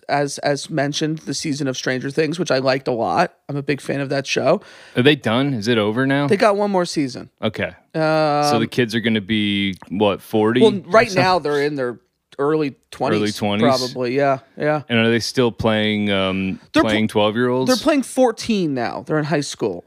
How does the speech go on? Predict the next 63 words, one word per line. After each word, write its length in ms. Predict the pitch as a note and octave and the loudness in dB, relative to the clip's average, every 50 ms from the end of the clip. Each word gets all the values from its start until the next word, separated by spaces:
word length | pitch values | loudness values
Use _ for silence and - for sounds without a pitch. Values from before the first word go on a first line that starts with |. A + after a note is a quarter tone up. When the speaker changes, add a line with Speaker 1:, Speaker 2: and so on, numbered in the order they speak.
| _ _ | _ _
Speaker 2:
Four, 300 | _ - - A#2+ A2+ - | _ -4 -2 0 0 0
twenty-four 720 | F#2+ - - C3 C#3 C#3+ D3+ C3+ - C#3 C3 B2+ B2 A#2+ | -4 -2 2 2 4 4 2 0 2 2 2 4 2 0
playing 340 | - - - G#2+ G#2 G2+ G#2 | -2 -2 -4 -2 -2 -2 -4
fourteen. 480 | - - G2+ G2 F#2+ - - G2+ F#2+ E3 | -4 -4 -4 -4 -4 -4 -6 -4 0 2
Speaker 1:
Well, 120 | F3+ F3 F#3 | 2 4 4
not 180 | G3+ F#3+ F#3 | 2 0 -2
twenty-four, 420 | - - F#3 D#3 D3 C#3 - C#3+ C#3 | -2 -4 -2 -2 -2 -2 -2 -4 0
but 140 | D3 C#3+ | 0 0
yeah, 340 | C#3 F3 E3+ C#3 A2 - C3 - - | 2 2 2 2 2 -2 -6 -12 -6
yeah. 200 | D#3 D3+ C3+ B2 | -2 0 0 0
Speaker 2:
That, 80 | A2+ | 2
that, 260 | - E3 D#3+ _ _ - | 0 -2 -2 _ _ 0
that 200 | G3+ G#3 E3+ - | 0 0 2 -2
track, 380 | - A3 A3+ G#3 F3 C#3 - E3+ | 0 2 4 4 4 2 0 -2
I 60 | D#3+ | -4
mean, 140 | F3+ F#3 F#3+ | -2 0 0
that's 200 | G#3 A3+ G#3 - | 0 -2 -2 -2
just, 240 | - C#4+ E4+ - - | 2 2 2 2 4
Speaker 1:
That's 80 | F4 | 2
not 160 | - G4+ G4+ G4 | 2 2 4 4
Speaker 2:
that's 140 | F4 D#4 - | 2 2 2
Speaker 1:
that 20 | - | 0
crazy. 280 | - G4 A#4+ G4 G#3+ | 0 2 2 2 2
It's 120 | G#3 - - | 0 -2 2
Hollywood. 540 | - E4+ F4+ C#4 G#3+ E3+ C#3 A#2+ F#2 D2+ C3 | 4 4 4 6 4 0 -2 -6 -8 -2 0
Speaker 2:
Yeah, 140 | C3 A#2+ G#2+ | 0 2 2
that's 200 | A2+ C3 - - | 0 -2 -4 -2
Hollywood, 760 | B2+ B2+ C3 C3+ C3+ C3+ B2+ A#2 B2+ - F4 - A2+ A2 G#2+ | 0 2 2 2 2 0 0 0 2 4 4 2 2 0 -2
Speaker 1:
Yeah. 260 | A2 G#2+ G#2 G#2 G#2 | -2 -2 0 0 -2
Speaker 2:
uh, 40 | G2+ | -2
numbers 500 | G2+ G#2 G#2 G2+ G2 F#2 F2 F2 - - | -2 -2 -2 -2 -2 -4 -8 -10 -10 -8
there. 180 | - F#2+ F2+ - | -8 -6 0 0
Speaker 1:
I, 80 | G3+ - - | -2 0 2
I 160 | D#4 A4 A#4+ | 2 4 4
will 80 | A#4+ A4+ | 2 0
say 220 | - - C#4+ A#3 G3+ | 0 2 4 4 4
this. 200 | F#3 E3 D3 - | 4 0 -2 2
That 180 | - A3 E4+ | 2 2 2
is, 80 | G#4+ G#4+ - B3 A#3 | 2 -2 -4 -6 -4
that 180 | - - C#4+ E4 | -2 -2 -4 -2
is 120 | F#4+ F4 D4 | -4 -2 -2
a 120 | G3+ F3+ | -2 -2
weird, 500 | D#3+ D3 D#3+ F3+ G3 G#3 G#3 G#3 F#3 G#3+ _ _ _ _ _ _ _ _ _ _ | -2 -6 -6 -4 -2 -2 -2 -4 -4 -8 _ _ _ _ _ _ _ _ _ _
I 60 | - | -2
didn't 120 | G3+ B3 B3 | -2 0 0
expect 360 | A3 - - - A#3 G#3+ - | 0 -2 2 2 0 0 0
to 60 | - F3 | -4 -8
say 180 | - - F#3+ F3+ | -2 0 0 0
this, 120 | E3+ - | 0 0
but 80 | - F#3+ | 0 0
that 120 | C4 E4 | 0 0
is 100 | F4+ F4 | 0 -2
a 40 | E4 | -2
weird 280 | A#3 G#3+ A3 A3 A3 F#3 | -2 -2 -2 -2 -2 -2
show 280 | - - G3 F#3 F#3 F3+ | -2 0 2 2 4 4
that 120 | E3+ C#3 | 2 0
when 120 | D#3+ E3 D#3+ | 0 -4 -4
you 100 | D#3 D3+ | -4 -6
tell 240 | - E3+ D3 F3 | 0 2 2 2
people 260 | F3+ - G#3 F#3 G3+ F#3+ | 2 -2 -6 -2 0 0
you 160 | F3 E3 D3+ | 0 0 0
like 320 | B2+ B2+ B2+ C3+ C3+ - | 2 2 0 0 0 0
it, 240 | F#3+ F#3 G3 G3+ - | 0 0 0 0 -4